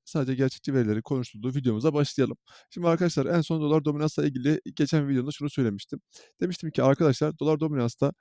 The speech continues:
e, bu yüzde beş doksan desteğini dikkate çekmiş ve benim hedefim sarı bölge olsa bile önce bu bölgede çok fazla artık <clears throat> short biriktiği için önce sarı bölgeye kadar bir geri çekilme olabileceğini ve bu geri çekilme dolar dominansının düşmesiyle birlikte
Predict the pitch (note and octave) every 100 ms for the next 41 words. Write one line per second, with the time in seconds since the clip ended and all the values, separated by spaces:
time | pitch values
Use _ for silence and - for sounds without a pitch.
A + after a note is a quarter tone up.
0 | _ _ - A2+ A2 D3 C#3+ C3 D3 C#3+
1 | - B2+ - C3+ C3+ - G2+ G2 - -
2 | B2+ C3 D#3 - - - D3+ D3+ - -
3 | _ B2 D3+ D3 C#3 D3 A2+ - _ _
4 | _ - C3 F3 C#3 A2 - G2+ A#2 C3+
5 | D3+ C3 C3+ C#3+ C#3+ A#2 G#2 - C#3 -
6 | A#2 A#2+ - - - - A#2 B2 - -
7 | B2 B2 G#2+ C#3+ A#2+ C#3 - _ _ _
8 | _ _ _ _ _ C3 C#3+ D#3 C3+ D3
9 | D3 B2 D3 C3 C#3+ D3 D#3 - _ -
10 | _ _ C#3 D#3 E3+ D3 B2+ A2+ A#2 G#2+
11 | G#2 A2+ A2+ E3 - _ _ D#3 D#3+ D#3
12 | F3 F#3 - C3+ C#3 C#3+ C#3 D3+ D3+ D3+
13 | D3+ - - D#3 - - _ _ C#3 -
14 | C#3 - G3+ C#3+ A#2 - B2+